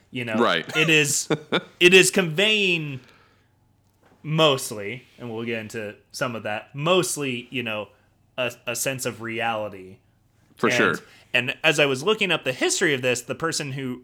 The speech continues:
Speaker 1: who wrote the story, whose name I will not try, uh, uh, and say, uh, out of respect and fear, uh, <laughs> fearful, fearful respect,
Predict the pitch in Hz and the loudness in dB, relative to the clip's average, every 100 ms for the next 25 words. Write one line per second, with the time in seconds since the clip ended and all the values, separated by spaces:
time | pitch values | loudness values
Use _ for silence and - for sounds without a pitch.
0 | 127 131 117 117 110 - - 190 175 123 | -10 -6 -4 -6 -6 -8 -6 0 2 2
1 | 123 123 123 117 123 120 113 110 113 135 | 0 -2 -6 -6 -8 -8 -10 -12 -8 -4
2 | 151 - 135 123 117 - - 117 - 117 | -4 -4 -4 -2 -6 -10 -12 -12 -10 -14
3 | 117 123 117 - 113 110 104 - - - | -12 -12 -10 -6 -2 -2 -4 -12 -20 -16
4 | 139 139 165 185 180 147 147 - - 180 | -14 0 8 8 8 2 -2 -2 6 6
5 | 127 127 - 208 156 151 127 127 110 107 | 6 4 -4 -4 0 0 -2 -6 -6 -6
6 | - - - 180 - 123 113 - 208 - | -10 -20 -18 -14 -2 0 0 4 4 4
7 | - - - 190 170 160 - 254 254 202 | -2 -6 0 4 4 4 4 8 8 10
8 | 175 143 147 139 120 - | 6 6 2 4 4 2